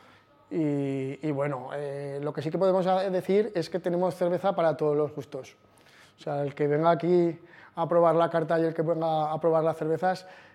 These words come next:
yo, mm, no me voy a jugar la mano, pero sí que me voy a jugar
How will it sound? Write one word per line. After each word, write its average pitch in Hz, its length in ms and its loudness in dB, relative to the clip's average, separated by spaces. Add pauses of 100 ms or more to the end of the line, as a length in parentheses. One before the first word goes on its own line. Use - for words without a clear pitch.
(200)
yo, 160 260 4
mm, - 1200 -12
no 147 240 -4
me 156 80 0
voy 156 220 0
a 156 40 0
jugar 156 260 0
la 160 100 2
mano, 165 280 -2
pero 151 200 0
sí 143 100 -6
que 143 80 -8
me 156 80 -4
voy 151 120 0
a - 20 -2
jugar 151 500 -2